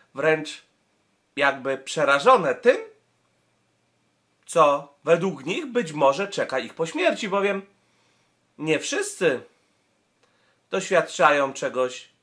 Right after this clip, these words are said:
tak pozytywnego. Ale o tym będzie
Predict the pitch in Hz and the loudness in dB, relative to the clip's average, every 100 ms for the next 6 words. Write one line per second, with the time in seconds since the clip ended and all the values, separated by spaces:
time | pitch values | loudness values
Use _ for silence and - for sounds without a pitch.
0 | _ - 123 - - 123 113 104 151 151 | _ -2 -2 -2 -8 -10 -10 -12 -10 0
1 | 180 107 98 90 _ _ _ _ 220 240 | 2 2 -2 -14 _ _ _ _ 0 2
2 | 294 - 262 247 247 220 233 226 | 2 0 -4 -2 -2 0 -2 -2